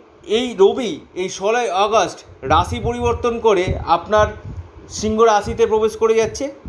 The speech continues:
এর ফলে এই যে সমসপ্তম দৃষ্টি, এটা কিন্তু কেটে যাচ্ছে এবং এই ছয়টি রাশির বন্ধ ভাগ্য খুলতে চলেছে। কোন কোন এই ছ-, ছয় রাশি? প্রথম যে রাশির কথা আমি বলবো,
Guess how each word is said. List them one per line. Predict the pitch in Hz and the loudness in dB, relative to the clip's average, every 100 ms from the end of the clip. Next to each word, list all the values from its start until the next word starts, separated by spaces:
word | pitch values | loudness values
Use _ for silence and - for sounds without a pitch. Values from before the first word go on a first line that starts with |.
| - - - - - - | -16 -18 -20 -20 -20 0
এর | 196 226 | 2 2
ফলে | 220 247 196 202 - - - | 2 0 0 -2 -8 -20 -4
এই | 214 254 | -4 -4
যে | 226 254 | -6 -6
সমসপ্তম | - 202 226 233 240 233 - 240 196 | -4 -4 -4 -2 -2 -2 -4 -4 -2
দৃষ্টি, | 160 196 - 170 - - - | -2 -2 -2 -2 -4 -6 -6
এটা | 170 190 | 0 2
কিন্তু | 202 214 214 196 | 2 0 -2 -4
কেটে | 180 165 | -2 0
যাচ্ছে | 147 - - 113 - - - - - - | 0 -2 -10 -12 -14 -20 -20 -20 -12 0
এবং | 196 220 - - - - - - - - - - - - - - | 2 2 -2 -14 -20 -20 -20 -20 -20 -20 -20 -20 -14 -6 -2 2
এই | 190 196 196 | 4 4 2
ছয়টি | - 175 180 233 226 247 | -10 -4 0 0 0 0
রাশির | 202 196 196 247 - _ _ 123 | 2 2 0 -10 -10 _ _ -8
বন্ধ | 151 190 208 196 165 | 0 0 2 0 2
ভাগ্য | 175 156 240 - - - | -2 2 0 0 -12 -10
খুলতে | 156 151 208 226 - - | -4 -2 0 -4 -6 -14
চলেছে। | - - - - - - - - - | -14 -12 -8 -8 -8 -16 -14 -6 2
কোন | 208 254 247 | 2 2 0
কোন | 254 247 | 0 2
এই | 220 214 | 0 0
ছ-, | - - 196 208 202 196 | -10 -12 -4 2 2 2
ছয় | 196 202 208 | 0 2 4
রাশি? | 196 190 269 - - - - - - - | 2 0 -8 -8 -16 -14 -16 -16 -16 -12
প্রথম | - 226 285 277 | 0 2 4 4
যে | 277 | 4
রাশির | 247 - 262 | 4 2 -2
কথা | 254 247 | -4 0
আমি | 247 247 | -2 -2
বলবো, | 214 220 214 262 | 0 0 4 2